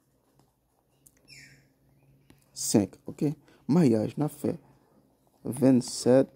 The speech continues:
par soixante-six. Ok? On a fait, euh,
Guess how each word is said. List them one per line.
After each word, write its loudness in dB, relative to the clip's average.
par -6
soixante-six. -8
Ok? -8
On 4
a 4
fait, 0
euh, -2